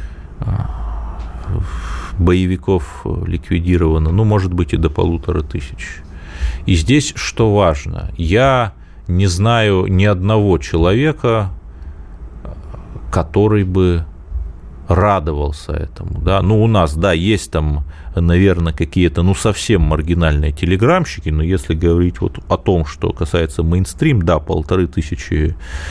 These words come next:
солдат противника уничтожено. Я не знаю ни одного человека, который бы вот это с таким злобным, заливистым,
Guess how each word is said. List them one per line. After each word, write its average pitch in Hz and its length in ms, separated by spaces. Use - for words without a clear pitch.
солдат 80 420
противника 82 480
уничтожено. 107 480
Я 98 80
не 98 80
знаю 110 240
ни 98 40
одного 104 240
человека, - 580
который 87 400
бы 80 140
вот 80 180
это 87 160
с - 20
таким - 320
злобным, 90 640
заливистым, 90 1080